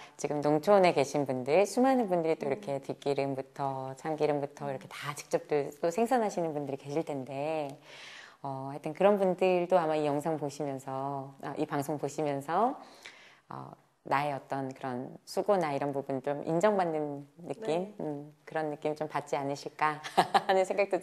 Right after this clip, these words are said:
Speaker 1: 해봅니다. 그러면 제가 궁금한 게, 지역에 들어왔을 때가 제가 알기로 이천십사 년도인가요?
Speaker 2: 네.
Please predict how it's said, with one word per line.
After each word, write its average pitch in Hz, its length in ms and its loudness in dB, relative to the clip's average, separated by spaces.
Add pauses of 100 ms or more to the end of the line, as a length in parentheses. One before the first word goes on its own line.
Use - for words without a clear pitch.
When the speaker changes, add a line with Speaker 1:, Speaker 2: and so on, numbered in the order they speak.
(140)
Speaker 1:
해봅니다. 165 720 2 (480)
그러면 190 640 12
제가 165 200 10
궁금한 196 440 8
게, 180 360 6 (220)
지역에 262 580 10
들어왔을 254 640 8
때가 202 600 6
제가 180 340 6
알기로 160 300 6
이천십사 196 560 2
년도인가요? 175 760 2
Speaker 2:
네. 285 320 -8